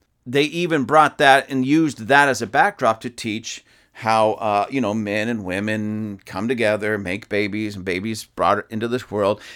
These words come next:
And back then, there was no problem understanding what a male man was, what a female was,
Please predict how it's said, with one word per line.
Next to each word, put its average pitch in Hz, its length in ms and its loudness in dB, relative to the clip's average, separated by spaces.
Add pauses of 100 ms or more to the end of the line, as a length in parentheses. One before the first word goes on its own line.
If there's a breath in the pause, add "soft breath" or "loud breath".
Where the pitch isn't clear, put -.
And 151 160 0
back 240 280 2
then, 254 260 2
there 190 120 0
was 170 180 -2
no 226 220 4
problem 226 580 -2
understanding 175 720 -2
what 156 240 4
a 151 160 2
male 156 760 4
man 123 560 0
was, 117 320 4
what 120 140 0
a 139 80 0
female 180 600 -2
was, 90 420 -4